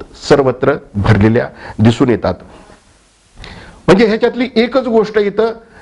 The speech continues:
की इथं वाईट गोष्टीला पवित्र कुराणामध्ये पाप म्हटलेलं आहे. म्हणजे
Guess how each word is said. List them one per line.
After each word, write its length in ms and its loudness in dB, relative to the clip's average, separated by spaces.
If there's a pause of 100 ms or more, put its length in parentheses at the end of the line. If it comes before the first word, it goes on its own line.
(140)
की 220 2 (300)
इथं 320 4
वाईट 340 0
गोष्टीला 640 0 (380)
पवित्र 340 4
कुराणामध्ये 580 0
पाप 520 -2
म्हटलेलं 500 -2
आहे. 260 -6 (1300)
म्हणजे 320 4